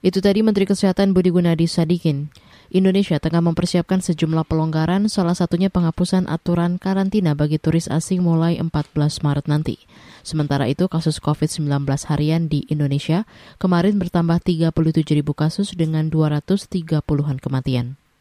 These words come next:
Jawa Barat, D K I Jakarta, dan Jawa Timur menjadi tiga provinsi penyumbang kasus harian covid sembilan belas terbanyak.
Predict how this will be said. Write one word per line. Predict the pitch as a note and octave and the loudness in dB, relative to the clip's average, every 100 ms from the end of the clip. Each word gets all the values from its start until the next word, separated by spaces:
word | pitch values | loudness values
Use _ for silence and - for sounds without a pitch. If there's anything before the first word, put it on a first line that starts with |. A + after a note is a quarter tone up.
| _ | _
Jawa | F3+ E3+ E3 | 0 2 2
Barat, | D#3+ F#3 A3 - | 2 0 -2 -4
D | E3+ | -4
K | E3 D#3 | 0 -2
I | E3 | 0
Jakarta, | D3 - D#3+ F3 | -2 -2 -2 -2
dan | E3 D3+ C#3+ D3+ | -2 -2 -2 -2
Jawa | D3 D3 | -2 0
Timur | F#3 D3+ C#3 | -2 -2 -2
menjadi | C#3+ C#3+ C#3 | -2 0 -2
tiga | C#3+ C#3 C#3+ - | -4 -4 -4 -4
provinsi | C#3 - E3 E3+ F3+ | -4 -4 -4 -4 -4
penyumbang | - F3 F#3 F3+ F3+ F#3 | -2 0 0 0 0 0
kasus | F#3+ G#3 G3+ | -2 0 0
harian | F#3 E3+ D#3+ E3 | 0 0 0 -2
covid | D3+ - C#3+ | -4 -4 -6
sembilan | - F3+ E3 C#3 C#3 | -2 -2 0 -2 -2
belas | C3 C3+ - | -4 -6 -6
terbanyak. | D#3 C#3 B2 B2+ | -4 -4 -4 -6